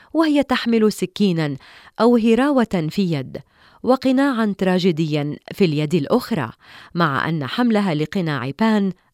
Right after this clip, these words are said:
أمر غير مألوف. جاء فن المسرح للشرق الأوسط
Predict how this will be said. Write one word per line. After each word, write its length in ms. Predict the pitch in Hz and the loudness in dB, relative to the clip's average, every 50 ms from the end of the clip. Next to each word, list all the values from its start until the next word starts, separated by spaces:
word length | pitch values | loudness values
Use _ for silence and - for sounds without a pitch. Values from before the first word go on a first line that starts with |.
| _ - | _ -2
أمر 260 | 185 226 269 269 240 | 0 2 4 4 4
غير 460 | 208 170 151 147 - 180 180 175 160 | 2 2 0 0 0 2 2 2 0
مألوف. 580 | 156 156 151 - - 170 170 151 - - - - _ - _ _ _ _ _ _ _ _ - - - - - - _ - | 0 -2 -2 -2 -2 -2 -2 -2 -4 -8 -14 -20 _ -20 _ _ _ _ _ _ _ _ -20 -20 -20 -20 -20 -10 _ 0
جاء 260 | 175 202 190 - - | 2 2 2 2 0
فن 260 | - 285 330 370 349 | 0 2 2 4 4
المسرح 520 | 311 240 180 165 202 - 214 208 208 - | 4 4 2 0 0 0 -2 -2 0 0
للشرق 500 | 220 175 143 - - - 185 185 - - | 0 0 -2 -2 -2 -2 -2 -2 -2 -4
الأوسط 520 | 170 - - 175 190 185 - 202 180 - | -4 -2 0 0 0 0 0 -2 -2 -2